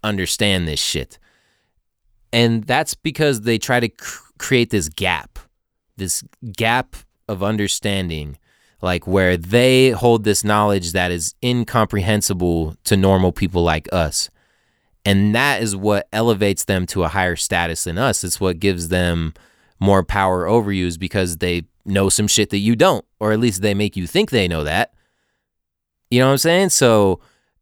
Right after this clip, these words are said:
it's the same system.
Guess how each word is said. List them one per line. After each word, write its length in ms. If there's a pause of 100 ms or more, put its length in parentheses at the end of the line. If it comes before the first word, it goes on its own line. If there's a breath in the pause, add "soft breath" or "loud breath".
(500)
it's 540 (120)
the 220
same 480
system. 640